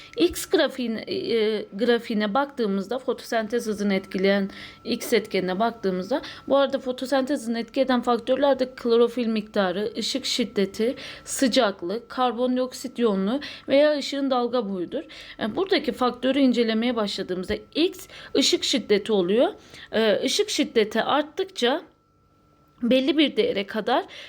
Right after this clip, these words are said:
e, ışık şi-, e, şiddeti hızlanıyor. Daha sonra ise sabit kalıyor. Bu sebeple X'e ışık şiddeti diyoruz.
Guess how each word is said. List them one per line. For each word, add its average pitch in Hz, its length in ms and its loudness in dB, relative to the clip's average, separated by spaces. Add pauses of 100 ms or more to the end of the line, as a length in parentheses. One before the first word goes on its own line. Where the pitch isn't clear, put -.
(140)
e, 214 360 2
ışık - 260 0
şi-, - 240 -4
e, 208 140 2
şiddeti 220 520 0
hızlanıyor. 285 560 2 (320)
Daha 320 200 4
sonra 247 340 0
ise 226 260 -2
sabit 269 460 -2
kalıyor. 185 400 -4
Bu 294 80 -6
sebeple 311 440 -2
X'e 339 320 2
ışık 285 240 0
şiddeti 220 580 -2
diyoruz. 196 540 -2